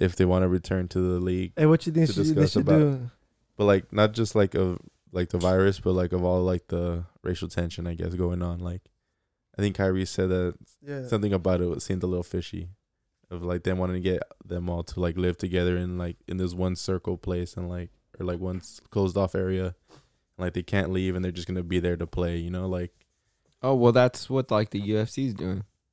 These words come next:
Speaker 1: I know, but I think the, their, like, thing behind it is, like, they just wanna trap us and, like, you know, force us to play, like, to get people's minds off it, I guess, you know, and just, like,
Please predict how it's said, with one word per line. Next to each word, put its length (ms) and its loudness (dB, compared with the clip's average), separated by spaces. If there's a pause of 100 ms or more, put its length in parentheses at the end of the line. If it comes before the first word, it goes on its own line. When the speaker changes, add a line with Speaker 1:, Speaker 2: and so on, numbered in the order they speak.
(180)
Speaker 1:
I 60 -12
know, 140 -4
but 140 0
I 80 4
think 280 -2
the, 200 0 (720)
their, 280 -2
like, 220 -4
thing 220 -4
behind 320 -4
it 80 -4
is, 160 -8
like, 240 -6 (960)
they 80 -10
just 200 -10
wanna 200 -4
trap 320 -4
us 180 -8
and, 80 -4
like, 160 -6
you 80 -6
know, 100 -4
force 280 -4
us 80 -8
to 100 -10
play, 240 -4
like, 240 -6
to 80 -12
get 180 -4
people's 300 -6
minds 300 -6
off 260 -10
it, 80 -6
I 80 -6
guess, 300 -10
you 80 -10
know, 140 -8
and 120 -10
just, 220 -16
like, 240 -10